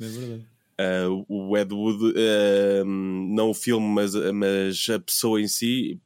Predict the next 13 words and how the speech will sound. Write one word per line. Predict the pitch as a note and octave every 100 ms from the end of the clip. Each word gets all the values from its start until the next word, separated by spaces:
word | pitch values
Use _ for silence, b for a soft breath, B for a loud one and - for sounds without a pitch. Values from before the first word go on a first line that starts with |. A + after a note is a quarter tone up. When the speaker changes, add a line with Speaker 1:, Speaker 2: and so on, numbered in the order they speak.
| _ _ -
Speaker 2:
eh, | A1 G1+ - _
quando, | B2 G#2 G2 G2+ G2+ -
quando | G2+
te | F2+
mostram | G2 G2+ - G2+
num, | G2 G2 F#2+ b b b
na | - G2+
escola, | G2 - G#2 G#2 G#2+ G#2+
é, | G#2+
é | G#2 G#2 F#2+
uma | G#2
coisa | G2+ G#2+ G2 G2+
que, | - G#2+ G#2 G#2